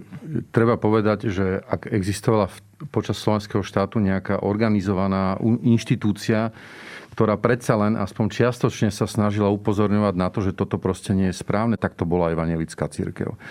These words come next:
Katolíci v tom čase nemajú také dokumenty, ktoré by otvorene upozorňovali na to. Skôr opak je pravdou, pretože na čele antisemickej mašinérie stojí Tiso, hej, tá, nebudem hovoriť iba o prejave v Holiči,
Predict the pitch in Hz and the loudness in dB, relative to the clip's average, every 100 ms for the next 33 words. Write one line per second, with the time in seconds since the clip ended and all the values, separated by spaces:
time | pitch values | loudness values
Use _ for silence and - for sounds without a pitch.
0 | - - - - 101 113 107 - 104 107 | -18 -18 -18 -4 0 2 0 0 -2 -2
1 | 92 104 - 92 92 90 76 87 - 90 | 0 -2 0 0 2 0 0 -4 -2 -2
2 | 82 - 95 95 92 110 - 104 90 95 | -2 0 2 2 2 0 0 -2 -2 -2
3 | 104 101 98 101 90 90 82 - - - | -2 -2 2 2 2 0 -2 -10 -20 -20
4 | - 117 120 98 101 101 95 92 95 101 | -4 0 2 2 2 2 4 2 2 0
5 | 107 - - 104 95 - 90 85 82 87 | -4 -6 -2 0 0 0 0 0 -2 0
6 | 98 104 101 90 - 95 95 82 - - | 2 2 2 -2 -2 0 0 -2 -10 -6
7 | 90 85 - 98 90 - - - - - | -4 -2 0 0 0 -6 -20 -20 -6 -4
8 | 95 - 113 95 - - 90 87 - 101 | -2 -2 0 0 0 -2 0 0 -2 -2
9 | 90 85 - 98 90 - 101 - 104 92 | -2 -2 -2 -2 0 0 -2 0 0 2
10 | 92 - - - 92 92 90 98 95 92 | 0 -2 -4 0 2 2 4 2 2 2
11 | - 87 - 101 95 90 85 95 110 107 | 0 -2 -2 0 2 2 0 2 2 2
12 | - | -2